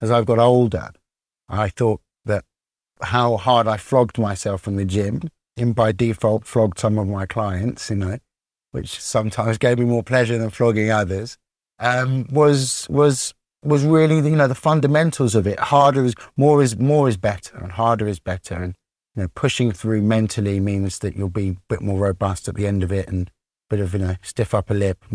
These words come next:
and, and, and that's how you build resilience. So I think to, to, and, and really the, what underpins all of that is, is, is, is knowledge. And we've got open source information, which is available to us all.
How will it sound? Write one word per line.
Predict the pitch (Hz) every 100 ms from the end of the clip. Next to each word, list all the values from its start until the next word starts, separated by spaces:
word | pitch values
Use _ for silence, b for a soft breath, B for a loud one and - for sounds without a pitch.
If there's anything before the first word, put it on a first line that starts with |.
| 90
and, | 95 92 90
and, | 98 90 _ _
and | 95
that's | 117 -
how | 110
you | 104
build | 98 104 95
resilience. | 95 113 104 85 78 - - _ _ _ _ _ _ _ -
So | - 117
I | 113
think | 143 131
to, | - 120 107
to, | - -
and, | 113 120 120
and | 123 127 123 _ _ _ _ _ _
really | 135 143 180 165 113
the, | 101 110 -
what | - 110 127
underpins | 135 135 117 135 131
all | 165 196
of | 147
that | - 90 107
is, | 123 113 -
is, | 127 110
is, | 127 117 -
is | 120
knowledge. | 135 147 127 98 78 113
And | 117
we've | 120
got | - 117 -
open | 147 - 131
source | - 120 107
information, | 113 104 107 113 117 - - 127 - _ _ _ _ _ -
which | 104
is | 110
available | 107 127 127 113 110
to | - 101
us | -
all. | 117 104 98